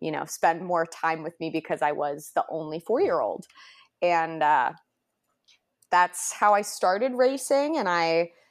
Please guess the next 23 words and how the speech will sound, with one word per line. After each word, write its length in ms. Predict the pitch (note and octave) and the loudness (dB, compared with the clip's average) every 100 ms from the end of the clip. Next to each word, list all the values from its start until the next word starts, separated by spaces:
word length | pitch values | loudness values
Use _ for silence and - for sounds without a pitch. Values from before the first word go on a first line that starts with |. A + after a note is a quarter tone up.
| _ - | _ -2
I 80 | - | 0
raced 460 | G3+ G#3 G#3 G#3+ - | 2 2 2 0 -2
through 160 | G#3+ G3 | -2 0
high 240 | - F#3+ | -2 -2
school, 800 | A3 - A#3+ B3 A#3+ A#3+ A#3+ A3+ | -4 -6 0 4 6 6 4 2
but 80 | G#3+ | 2
I 100 | G#3 | 2
went 220 | A3+ A#3 | 2 -2
to 60 | A#3+ | -6
boarding 380 | E3 F#3 G#3 A3 | -2 0 0 -2
school 220 | - A#3 | -4 -4
for 140 | A#3 | -2
high 200 | A#3 A3+ | -2 -2
school, 340 | A#3+ - B3 A#3 | -2 -2 0 2
not, 280 | G3 F3+ - | 2 2 2
like, 160 | F3 | -4
a 60 | D#3+ | -6
ski 300 | - G3+ F#3+ | -8 -2 -2
academy. 760 | G3 F#3 G3 G#3 A3+ B3 C4+ _ _ _ _ _ | -2 0 0 0 -2 -4 -6 _ _ _ _ _
Um, 640 | - F#3+ E3 D3+ D3+ F#2+ F#3+ _ _ _ _ _ | 0 2 2 -2 -8 -14 -16 _ _ _ _ _
to 100 | C4+ | -2
be 140 | B3 B3 | 2 4
honest, 840 | G#3+ A#3+ B3 F#3+ F#3+ - - - | 4 4 2 -2 -4 -6 -8 -12